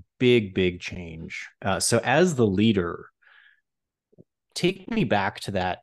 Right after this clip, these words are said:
time. What was the self-talk? What was going through your mind? What were you scared of? What were you excited about? Like, just take me inside your head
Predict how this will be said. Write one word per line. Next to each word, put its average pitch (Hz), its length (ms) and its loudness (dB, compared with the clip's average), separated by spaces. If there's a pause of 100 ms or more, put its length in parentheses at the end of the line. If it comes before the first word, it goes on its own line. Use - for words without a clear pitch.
(120)
time. 90 500 -6
What 120 200 0
was 156 160 0
the 127 100 -6
self-talk? 113 920 -2
What 113 160 -6
was 135 120 -6
going 139 260 -2
through 127 200 -6
your 123 120 0
mind? 101 640 -2 (300)
What 107 180 -8
were 135 100 -4
you 135 80 0
scared 101 460 -2
of? 92 460 -2 (180)
What 113 140 -12
were 131 60 -8
you 127 120 -4
excited 104 400 -2
about? 95 240 -2
Like, 107 160 -6
just - 240 -8
take 151 340 -8
me 120 280 -6
inside 101 500 -2
your 90 100 -6
head 90 440 -6